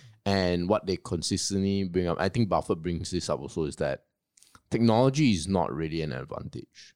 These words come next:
right? Because what he said was, yeah, the technology might be the f-, forefront, innovation and all that, but a lot of great companies have died in the past because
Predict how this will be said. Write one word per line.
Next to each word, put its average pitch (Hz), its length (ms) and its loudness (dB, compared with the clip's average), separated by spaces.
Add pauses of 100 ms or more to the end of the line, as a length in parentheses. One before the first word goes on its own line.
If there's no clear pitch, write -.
(120)
right? 71 220 -4
Because 85 540 0
what 92 220 0
he 82 180 -10
said - 280 0
was, 76 500 -4 (840)
yeah, 113 340 6
the 85 380 2
technology 95 600 0
might 87 200 0
be 80 100 -4
the 80 120 -4
f-, - 180 -16 (260)
forefront, 85 580 2
innovation 82 600 -4
and 73 80 -4
all 73 100 -6
that, 73 260 -8
but 78 300 0 (160)
a 90 80 -2
lot 107 220 6
of 85 100 0 (640)
great 107 240 4
companies 90 540 -2
have 76 220 0
died 80 260 2
in 78 80 -8
the 73 60 -8
past 78 420 -2
because - 580 0